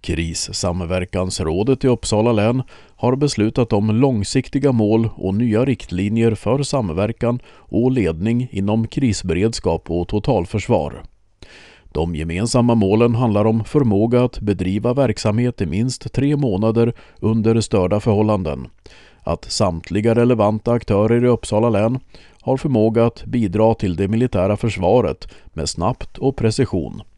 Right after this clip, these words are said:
samt att personer som befinner sig i Uppsala län har ett tillräckligt gott skydd mot direkta konsekvenser av kriser och krig. Bygg stärkt förmåga.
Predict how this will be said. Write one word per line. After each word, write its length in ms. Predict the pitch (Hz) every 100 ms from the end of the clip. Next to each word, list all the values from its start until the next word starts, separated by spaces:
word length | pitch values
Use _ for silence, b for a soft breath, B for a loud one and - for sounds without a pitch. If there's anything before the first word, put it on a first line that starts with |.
| _
samt 400 | - 101 117 120
att 200 | 120 -
personer 520 | 147 120 113 131 113
som 160 | 107 113
befinner 360 | 110 95 104
sig 160 | 107 110
i 20 |
Uppsala 380 | 110 - 92 107
län 280 | 95 110 131 b b b
har 180 | 98
ett 220 | 104 - -
tillräckligt 580 | 123 80 113 - 135
gott 280 | 104 113 113
skydd 400 | - 98 107 113
mot 320 | 110 101 -
direkta 420 | 85 87 110 - 123
konsekvenser 840 | 135 131 143 104 104 107 - 101
av 200 | 113 131
kriser 560 | - 117 85 - 101
och 180 | 87 87
krig. 520 | - 120 101 69 - - - _ _ B B B B B B B B _ _ _ -
Bygg 360 | 127 151 156
stärkt 440 | - 107 113 113 -
förmåga. 720 | 139 135 147 127 95 62